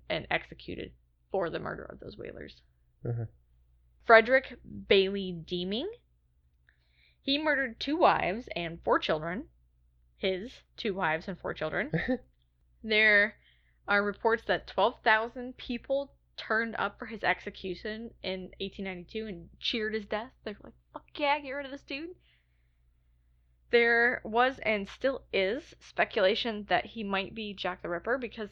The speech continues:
Speaker 1: he, they're pretty positive he was in England at the time of the murders that Jack the Ripper committed.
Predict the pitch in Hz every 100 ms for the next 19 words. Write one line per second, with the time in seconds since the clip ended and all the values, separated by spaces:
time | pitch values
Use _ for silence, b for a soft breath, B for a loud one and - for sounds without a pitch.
0 | - 240 226 208 _ _ _ _ _ 196
1 | 180 202 233 226 220 - 269 - 220 208
2 | 208 185 - 190 190 - 196 208 - 180
3 | 185 208 240 262 _ _ _ _ _ -
4 | 202 - 196 - 175 165 185 - 180 175
5 | 175 170 160 - - - - - 165 -
6 | _ 180 151 - 117 - 165 - -